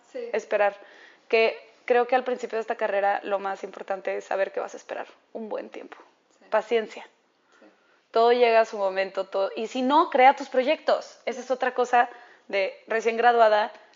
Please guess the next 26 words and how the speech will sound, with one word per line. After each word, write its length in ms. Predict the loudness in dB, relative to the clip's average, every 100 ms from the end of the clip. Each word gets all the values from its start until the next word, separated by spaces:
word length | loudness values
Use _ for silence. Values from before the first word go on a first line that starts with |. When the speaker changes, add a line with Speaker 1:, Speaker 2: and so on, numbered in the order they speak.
| _ _ _
Speaker 2:
Tuve 180 | -4 -2
un 80 | -4
amigo 540 | -6 -4 0 0 -2 -8 -8
recién 320 | -6 -4 -4
graduado, 400 | -2 0 2 -2 -4
tengo 280 | -6 -6 -12 _ _ _ _ -10
un 140 | -8
amigo 280 | -6 -4 -4
recién 240 | -4 -6
graduado 440 | -4 0 0 0 -2
del 180 | -4
cea, 340 | -2 0 0 -6 -20
Speaker 1:
Ujú. 100 | -20 -8
Speaker 2:
que 80 | -4
de 60 | -4
hecho 180 | -4 -8
es 80 |
regio 320 | -6 -8 -10 -12 _
también, 280 | -16 -14 -14
Speaker 1:
Ajá. 80 | -16 -20 _ _ _ _ -20 -20 -8
Speaker 2:
este, 680 | -8 -8 -8 -6 -4 -4
Eugenio 360 | -6 -6 -4 -2
Valero, 380 | -2 0 0 -4 -16 _ _ _ 0
que 200 | 2 4
él 120 | 2
escribió 680 | 0 -2 0 4 4 2